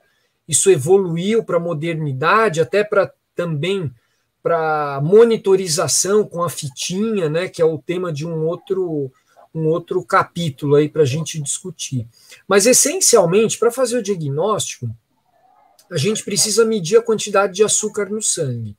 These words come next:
Então, tem um valor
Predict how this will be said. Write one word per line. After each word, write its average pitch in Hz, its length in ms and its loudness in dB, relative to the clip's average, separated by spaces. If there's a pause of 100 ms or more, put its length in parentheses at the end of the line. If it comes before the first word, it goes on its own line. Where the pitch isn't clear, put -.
(800)
Então, 247 560 4 (880)
tem 285 120 0
um 349 140 -6
valor 208 800 4